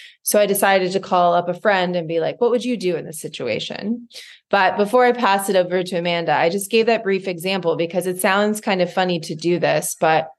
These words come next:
you really should take the time of, like, and Amanda and I do this exercise all the time.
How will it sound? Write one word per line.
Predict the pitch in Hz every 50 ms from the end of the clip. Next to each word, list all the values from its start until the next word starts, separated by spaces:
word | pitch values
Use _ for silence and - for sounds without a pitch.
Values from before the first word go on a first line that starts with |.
| _ _ - - _ _ _ _ _ -
you | 190 190 190
really | 202 220 226 226 233 240 240
should | 233 240 247 208 -
take | - 233 202 -
the | - 185
time | 180 - 208 180 170 170 170 165 165 160
of, | 160 160
like, | 165 160 156 - - 175 175 180 - _ _ - _ _ -
and | - 190 175
Amanda | 170 170 185 190 190 185
and | 190
I | 185
do | 180 180
this | 185 180 -
exercise | 196 190 185 175 180 214 185 185 180
all | 196 220 240
the | 240
time. | 247 240 247 214 208 202 196 202 202